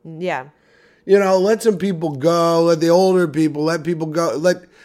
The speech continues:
Speaker 2: you know, you don't need to get the food that quickly. And also, while they're all getting food, everybody's food mad at these things. The bar is wide open.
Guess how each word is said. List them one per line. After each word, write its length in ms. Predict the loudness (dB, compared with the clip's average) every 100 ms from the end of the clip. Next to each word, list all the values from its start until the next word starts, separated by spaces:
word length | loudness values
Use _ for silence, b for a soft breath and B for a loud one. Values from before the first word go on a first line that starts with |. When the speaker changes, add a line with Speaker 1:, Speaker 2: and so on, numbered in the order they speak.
| b
Speaker 2:
you 100 | 0
know, 120 | 4 4
you 160 | 4
don't 140 | 2 2
need 120 | 0
to 60 |
get 160 | -2 -4
the 80 | -6
food 240 | -2 -2
that 180 | 0 -2
quickly. 420 | -4 -4 0 -2 -2
And 80 | 0
also, 500 | 4 2 2 0 0
while 360 | 2 4 6
they're 220 | 4 4
all 140 | 4 4
getting 300 | 0 -2 -2
food, 320 | -2 0 0
everybody's 460 | 0 -2 -2 -2 -4
food 680 | -14 -20 -4 -2 0 -2 -2
mad 260 | -4 -4
at 80 | -10
these 240 | -14 -16 -10
things. 380 | -8 -8 -10 _ b b b b
The 100 | -10
bar 340 | 2 6 6 6
is 120 | 2
wide 320 | 0 0 0
open. 380 | -2 -6 -14